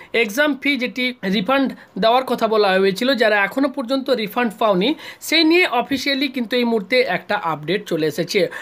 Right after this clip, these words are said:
অর্থাৎ তো কলকাতা জোনের যে অফিসিয়াল ওয়েবসাইট, সেই ওয়েবসাইটেও কিন্তু আপডেট চলে এসেছে। তো চলো বেশি কথা না বাড়িয়ে তোমাদেরকে সেই আপডেটটি দেখিয়ে দিই এবং কবে থেকে তোমরা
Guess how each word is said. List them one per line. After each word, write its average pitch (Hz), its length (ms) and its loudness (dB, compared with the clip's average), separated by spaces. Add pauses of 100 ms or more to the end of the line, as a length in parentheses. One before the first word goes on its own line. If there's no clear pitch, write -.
(140)
অর্থাৎ 247 360 0
তো 269 100 2
কলকাতা 254 420 2
জোনের 240 340 2
যে 247 80 2
অফিসিয়াল 254 400 2
ওয়েবসাইট, 226 360 0
সেই 220 140 0
ওয়েবসাইটেও 214 520 0
কিন্তু 240 360 -2
আপডেট 202 340 0
চলে 262 180 0
এসেছে। 277 360 -2 (340)
তো 269 100 2
চলো 285 400 2 (200)
বেশি 277 280 0
কথা 320 180 2
না 302 140 4
বাড়িয়ে 269 240 0
তোমাদেরকে 254 380 -2
সেই 247 140 -2
আপডেটটি 247 360 -2
দেখিয়ে 240 300 0
দিই 254 120 0
এবং 247 240 0
কবে 233 200 2
থেকে 285 200 -2
তোমরা 233 420 2